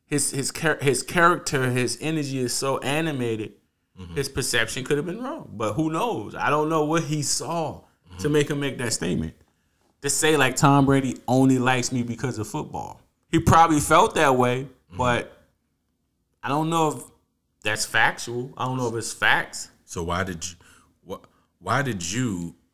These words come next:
Speaker 2: fu-, go to Tom Brady with the Patriots?
Speaker 1: It, in his, um, in his scenario, it's <laughs> he probably was, like, the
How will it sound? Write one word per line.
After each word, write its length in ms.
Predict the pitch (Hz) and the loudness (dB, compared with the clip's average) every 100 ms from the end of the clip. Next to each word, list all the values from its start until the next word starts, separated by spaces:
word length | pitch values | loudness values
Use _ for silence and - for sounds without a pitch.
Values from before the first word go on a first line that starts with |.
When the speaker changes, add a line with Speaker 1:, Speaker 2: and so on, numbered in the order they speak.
| _ _ | _ _
Speaker 2:
fu-, 420 | - - 104 - 85 | -20 -6 -6 -6 -6
go 180 | 101 98 | -4 -2
to 100 | 85 | -4
Tom 360 | 92 90 85 80 | -6 -6 -6 -6
Brady 460 | 90 87 82 76 - _ _ _ _ | -6 -6 -8 -14 -20 _ _ _ _
with 120 | 90 87 | -16 -8
the 60 | |
Patriots? 520 | - 117 - 67 - - _ _ _ _ _ _ _ _ _ _ - | -4 -4 -6 -16 -20 -20 _ _ _ _ _ _ _ _ _ _ -8
Speaker 1:
It, 200 | 120 - - | -6 -6 -10
in 280 | 110 110 113 | -8 -4 -4
his, 560 | 123 143 175 196 - _ _ _ | -2 0 2 0 -6 _ _ _
um, 560 | 117 113 107 101 92 95 _ _ _ _ _ _ _ _ _ _ _ _ _ _ - | -2 0 0 -4 -10 -16 _ _ _ _ _ _ _ _ _ _ _ _ _ _ -6
in 160 | 120 | -6
his 320 | - 156 202 | 0 2 2
scenario, 640 | - 226 247 254 247 262 - | 2 2 6 6 6 4 2
it's 140 | 135 | 6
<laughs> 160 | - - | 6 6
he 140 | 190 | 0
probably 340 | 151 156 156 151 | 4 6 6 4
was, 140 | 135 | 4
like, 180 | 135 127 | 4 4
the 160 | 120 | -2